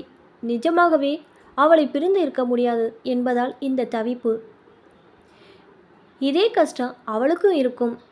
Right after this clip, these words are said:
ஆனால் காட்டிக்கொள்ளாமல் என்னை சமாதானப்படுத்துகிறாள். "வெறும் பன்னெண்டு கிலோமீட்டர் தானப்பா, எப்போ வேணா ஓடி வந்துடுவேன்.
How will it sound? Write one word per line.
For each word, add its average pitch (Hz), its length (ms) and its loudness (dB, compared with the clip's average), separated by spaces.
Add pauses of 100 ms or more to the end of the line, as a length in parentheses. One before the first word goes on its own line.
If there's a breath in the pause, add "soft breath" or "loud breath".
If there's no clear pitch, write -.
(160)
ஆனால் 254 360 0 (120)
காட்டிக்கொள்ளாமல் 269 880 2 (160)
என்னை 339 320 -2
சமாதானப்படுத்துகிறாள். 254 1120 -2 (680 soft breath)
"வெறும் 339 340 2 (260)
பன்னெண்டு 370 480 0
கிலோமீட்டர் 302 640 0
தானப்பா, 247 460 -2 (600 soft breath)
எப்போ 262 280 2
வேணா 370 240 0 (100)
ஓடி 285 260 2
வந்துடுவேன். 233 500 -2